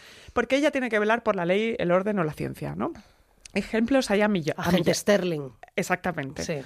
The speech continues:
Speaker 2: o Starling.
Speaker 1: Exacto. Eh, Gillian Anderson en Expediente X, las detectives de C S I, o sea, en tele y cine, es que hay millones. Son en el cine toda mujer que no exista primordialmente como interés sexual del hombre, ¿vale?
Speaker 2: Sí. Porque es lista.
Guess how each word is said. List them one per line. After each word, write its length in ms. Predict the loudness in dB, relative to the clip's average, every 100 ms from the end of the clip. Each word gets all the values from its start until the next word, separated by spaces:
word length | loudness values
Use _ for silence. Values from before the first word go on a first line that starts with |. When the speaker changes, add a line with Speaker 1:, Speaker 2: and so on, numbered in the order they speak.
| -10
Speaker 2:
o 100 | -8
Starling. 580 | -4 0 0 0 -4 -12 -20 _ -4
Speaker 1:
Exacto. 500 | -4 -2 -6 -4 -6 0
Eh, 300 | 0 0 2
Gillian 300 | 2 2 2
Anderson 500 | 0 0 -2 -2 -2
en 100 | -2
Expediente 560 | -2 -2 -2 0 4 2
X, 260 | 2 0
las 320 | 0 -2 -4 -4
detectives 520 | -4 -4 -2 0 0
de 80 | 0
C 120 | -2
S 200 | 0 2
I, 140 | 4
o 60 | 2
sea, 140 | 2
en 100 | 0
tele 240 | 2 2 2
y 60 |
cine, 340 | 0 0 0 0
es 120 | -2
que 80 | 0
hay 120 | 0 0
millones. 640 | -2 0 0 0 -8 -14 -16
Son 380 | -8 0 0 0 -2
en 120 | -2
el 120 | -2
cine 380 | -2 0 0 0
toda 220 | 0 2 2
mujer 320 | -2 -4 -2
que 100 | -2
no 60 | -2
exista 420 | -4 -6 -4 -4
primordialmente 960 | -2 -2 0 0 0 0 0 -2 -4 -6 -10 _ _ 0
como 180 | 2
interés 260 | 2 2 0
sexual 360 | -2 -2 2 2
del 120 | 0
hombre, 320 | -4 -8 -10 -14 _ -6
¿vale? 220 | -4 -4 -10 _
Speaker 2:
Sí. 320 | -10 -6 -6 -10 _ -20 -20 -18 -2
Porque 180 | 2 2
es 100 | 2
lista. 400 | 2 0 0 -2